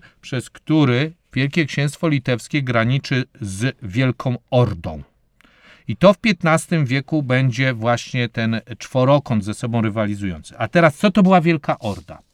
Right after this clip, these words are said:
No nieraz słyszeliście u nas tak, najazdy mongolskie, podział wielkiego, największego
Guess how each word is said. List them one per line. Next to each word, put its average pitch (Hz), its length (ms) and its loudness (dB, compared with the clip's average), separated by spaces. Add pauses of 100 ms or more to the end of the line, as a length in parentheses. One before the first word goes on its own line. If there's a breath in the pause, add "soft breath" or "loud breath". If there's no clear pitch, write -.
(720 soft breath)
No 143 100 2
nieraz 180 400 4
słyszeliście 170 720 -2
u 131 180 -8
nas 127 260 -2
tak, 101 240 -4
najazdy 135 520 0
mongolskie, 123 760 -2
podział 143 460 0
wielkiego, 120 720 -4
największego 123 800 -4